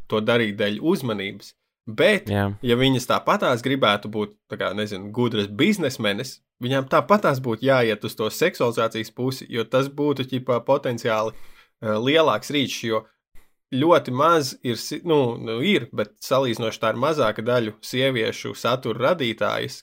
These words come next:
Speaker 1: kas, ķipā, nav kaut kādā veidā seksualizēts kontents. Nu, ķipa, nezinu, kaut vai
Speaker 2: Jā.
Speaker 1: sievietes, ā, kas Twitchā strīmo, ķipa, gameris, ā, kas būs ļo-, ar augstu skilu,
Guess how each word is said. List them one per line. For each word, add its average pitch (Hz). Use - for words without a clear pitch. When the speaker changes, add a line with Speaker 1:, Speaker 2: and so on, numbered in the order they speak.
Speaker 1:
kas, -
ķipā, 110
nav 127
kaut 107
kādā 107
veidā 110
seksualizēts 110
kontents. 107
Nu, 135
ķipa, 123
nezinu, 110
kaut 110
vai 110
Speaker 2:
Jā. 104
Speaker 1:
sievietes, 131
ā, 110
kas 107
Twitchā 131
strīmo, 117
ķipa, 107
gameris, 107
ā, 107
kas 107
būs 107
ļo-, 123
ar 127
augstu 131
skilu, 165